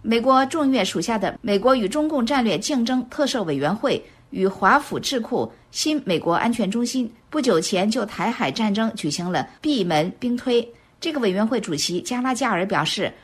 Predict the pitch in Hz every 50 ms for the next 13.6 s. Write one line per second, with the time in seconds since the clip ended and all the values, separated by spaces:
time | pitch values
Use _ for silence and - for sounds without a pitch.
0 | - _ - 208 220 214 262 285 294 269 185 147 226 269 269 269 220 185 196 -
1 | - 294 294 302 294 285 247 - - - 139 143 175 185 180 - - - 185 196
2 | 226 247 196 160 - 214 214 214 220 226 208 202 202 - 170 139 127 123 - -
3 | 269 185 - - - - - _ _ - 226 220 262 254 254 - - 175 165 143
4 | 131 - - 175 185 220 220 - 135 139 185 190 180 160 170 - 269 262 254 -
5 | 156 110 101 - - _ _ _ _ _ - - 311 294 - 254 294 285 277 277
6 | 285 269 247 175 147 202 208 185 160 156 170 - - - - _ _ _ - -
7 | 226 262 285 294 285 - 294 294 277 294 285 262 - - 294 269 226 185 185 196
8 | 214 - 302 269 185 - - - - - - - 311 269 226 185 185 180 - 202
9 | 196 - 185 139 - - 185 170 156 156 185 240 277 247 - - 196 180 156 139
10 | - - - - - _ _ _ - 311 311 302 294 294 - 214 170 185 208 220
11 | - - - 123 - 185 226 190 151 - - - _ _ _ _ _ _ - 180
12 | 175 160 143 180 196 185 196 202 196 196 214 220 - 247 233 226 302 302 311 320
13 | 302 254 - - - - 147 165 196 185 185